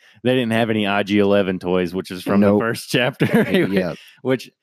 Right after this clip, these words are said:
Speaker 1: you know, he was on the poster, like, or the, the,
Speaker 2: He's
Speaker 1: uh,
Speaker 2: on
Speaker 1: title.
Speaker 2: the title card for, when you pull up Disney Plus and you pull up The Mandalorian, him,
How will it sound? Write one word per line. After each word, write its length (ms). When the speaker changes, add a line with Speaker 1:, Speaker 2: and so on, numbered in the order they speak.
Speaker 1:
you 80
know, 120
he 180
was 200
on 340
the 80
poster, 680
like, 160
or 160
the, 520
the, 120
Speaker 2:
He's 180
Speaker 1:
uh, 120
Speaker 2:
on 120
Speaker 1:
title. 300
Speaker 2:
the 40
title 260
card 420
for, 340
when 180
you 140
pull 340
up 220
Disney 320
Plus 540
and 320
you 140
pull 240
up 120
The 60
Mandalorian, 640
him, 460